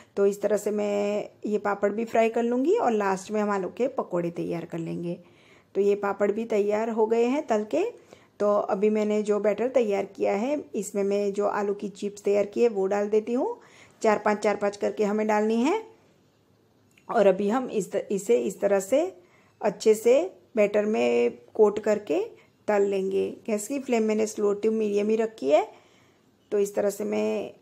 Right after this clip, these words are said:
अच्छे से कोट करती जाऊंगी और डालती जाऊंगी। तो इस तरह से मैं पकोड़े तल लूँगी।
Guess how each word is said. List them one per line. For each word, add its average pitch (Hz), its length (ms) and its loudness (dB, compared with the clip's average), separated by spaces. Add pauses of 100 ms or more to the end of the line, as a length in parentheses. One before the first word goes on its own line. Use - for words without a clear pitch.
(160)
अच्छे 208 280 -2
से 208 180 -2
कोट 208 260 0
करती 220 340 -2
जाऊंगी 240 460 2
और 214 240 6
डालती 190 400 -2
जाऊंगी। 185 540 -6 (2000)
तो 214 60 -4
इस 202 180 -4
तरह 202 180 0
से 202 140 -6
मैं 208 200 -4
पकोड़े 202 340 0
तल 214 180 0
लूँगी। 240 380 0